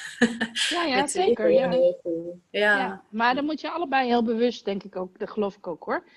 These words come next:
Speaker 1: dat je allebei bewust heel veel aandacht aan moet besteden. Dat het best wel
Speaker 2: Ja.
Speaker 1: belangrijk is. Dat je
Speaker 2: Ja.
Speaker 1: dat ook moet willen.
Speaker 2: Ja, en het in
Speaker 1: Eh,
Speaker 2: perspectief
Speaker 1: ja.
Speaker 2: ook plaatsen, hè, wat jij net zei, dat het, eh,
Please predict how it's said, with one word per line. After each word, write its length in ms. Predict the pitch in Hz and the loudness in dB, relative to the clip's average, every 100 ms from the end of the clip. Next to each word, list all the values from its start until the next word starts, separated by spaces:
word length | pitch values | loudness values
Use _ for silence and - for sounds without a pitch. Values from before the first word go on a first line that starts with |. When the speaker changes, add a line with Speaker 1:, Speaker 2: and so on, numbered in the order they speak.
| _ | _
Speaker 1:
dat 140 | _ - | _ -6
je 100 | 202 | -4
allebei 340 | 214 202 202 | 0 0 0
bewust 280 | 196 185 185 | 0 -4 -4
heel 180 | 180 175 | -4 -4
veel 160 | 170 | -6
aandacht 340 | 180 190 196 - | -6 -6 -8 -14
aan 100 | 156 | -14
moet 140 | 147 | -16
besteden. 520 | - - 160 160 147 | -18 -12 -8 -8 -10
Dat 180 | 151 160 | -16 -14
het 80 | 170 | -10
best 180 | 175 - | -10 -6
wel 100 | 214 | -4
Speaker 2:
Ja. 60 | 220 | -2
Speaker 1:
belangrijk 380 | 160 160 151 | -2 -4 -8
is. 320 | - - - _ _ _ _ _ | -12 -18 -18 _ _ _ _ _
Dat 120 | 175 | -10
je 60 | 208 | -4
Speaker 2:
Ja. 60 | |
Speaker 1:
dat 160 | 202 180 | -2 0
ook 120 | 175 | 0
moet 260 | 175 170 160 | -2 -6 0
willen. 400 | 180 170 147 151 _ _ _ _ _ _ - | 2 2 0 -8 _ _ _ _ _ _ -4
Speaker 2:
Ja, 200 | 202 208 | 4 6
en 80 | 214 | 6
het 120 | 214 | 4
in 60 | 226 | 2
Speaker 1:
Eh, 60 | |
Speaker 2:
perspectief 580 | 220 202 - 180 165 226 | 4 2 2 0 -2 0
Speaker 1:
ja. 60 | 269 | 0
Speaker 2:
ook 180 | - - | 0 -4
plaatsen, 400 | 165 165 - 196 | -6 -6 -6 -2
hè, 100 | 240 | 0
wat 160 | 180 | 2
jij 220 | 170 165 | 2 2
net 220 | 165 165 160 | 2 0 -2
zei, 360 | - 165 165 | -2 -2 -2
dat 140 | 160 165 | -4 -4
het, 280 | 165 165 170 | -4 -6 -6
eh, 380 | 160 156 160 | -4 -4 -6